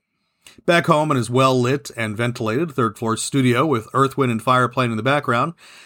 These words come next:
Keith painted through the mid-afternoon. Hop and Ed both came to visit, announcing their arrival with chirps. Ed fell asleep on a cat perched by the window.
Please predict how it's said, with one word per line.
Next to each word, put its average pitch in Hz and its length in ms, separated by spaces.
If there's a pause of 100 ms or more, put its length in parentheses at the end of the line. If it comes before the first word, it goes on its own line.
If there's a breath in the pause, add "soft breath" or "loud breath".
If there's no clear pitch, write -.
(180 loud breath)
Keith 247 220
painted 185 300
through 185 80
the 147 80
mid-afternoon. 139 720 (580 loud breath)
Hop 160 280
and 120 120
Ed 131 260
both 127 220
came 143 180
to 127 160
visit, 131 380
announcing 120 400
their 147 120
arrival 135 340
with 196 140
chirps. - 500 (500 soft breath)
Ed 143 160
fell 151 180
asleep 143 400
on 127 80
a 123 60
cat 139 300
perched 135 280
by 127 140
the 139 80
window. 120 500